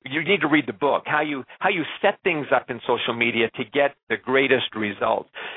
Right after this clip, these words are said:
So best-selling author. He's coming out with another book. He's an angel investor. He's a venture capitalist. Um, he's host of the, the Ask Gary V show. Uh, he's just, he's a prolific public speaker and a, a renowned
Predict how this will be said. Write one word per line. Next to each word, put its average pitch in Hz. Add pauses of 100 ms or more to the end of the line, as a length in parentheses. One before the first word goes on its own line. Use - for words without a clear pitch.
(120)
So 143
best-selling 165
author. 139
He's -
coming 170
out 175
with 151
another 156
book. 104
He's 127
an 143
angel 165
investor. 143
He's 107
a 117
venture 165
capitalist. - (360)
Um, 123 (680)
he's 143 (100)
host 185
of 143
the, 123
the 120
Ask 151 (100)
Gary 139
V 135 (160)
show. 113 (380)
Uh, 120
he's 135
just, 185
he's 143
a 117 (160)
prolific 151
public 143 (160)
speaker 127 (400)
and 127
a, 117
a 123
renowned 147